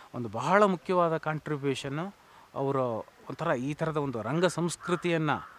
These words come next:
ಆ, ರಂಗ ಸಂಸ್ಕೃತಿ ಹುಟ್ಟುವುದಕ್ಕೆ ಬೇಕಾಗುವ ಒಂದು, ಒಂದು, ಒಂದು ವೇದಿಕೆಯನ್ನು ಎಲ್ಲ ಊರುಗಳಲ್ಲಿ ಅವರು ಏನು ನಿರ್ಮಾಣ ಮಾಡಿದ್ರು,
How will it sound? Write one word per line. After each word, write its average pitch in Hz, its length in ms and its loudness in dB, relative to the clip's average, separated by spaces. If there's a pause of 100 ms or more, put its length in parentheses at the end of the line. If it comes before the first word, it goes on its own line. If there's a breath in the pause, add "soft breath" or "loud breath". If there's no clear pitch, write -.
(420 loud breath)
ಆ, 127 60 -8 (460)
ರಂಗ 156 240 0
ಸಂಸ್ಕೃತಿ 175 560 -2
ಹುಟ್ಟುವುದಕ್ಕೆ 180 640 2
ಬೇಕಾಗುವ 160 560 2
ಒಂದು, 139 440 0 (500 loud breath)
ಒಂದು, 123 240 -2 (800)
ಒಂದು 120 180 -6
ವೇದಿಕೆಯನ್ನು 190 720 8
ಎಲ್ಲ 151 160 8
ಊರುಗಳಲ್ಲಿ 147 600 6
ಅವರು 123 180 -2
ಏನು 123 240 -2
ನಿರ್ಮಾಣ 127 360 0
ಮಾಡಿದ್ರು, 113 500 -6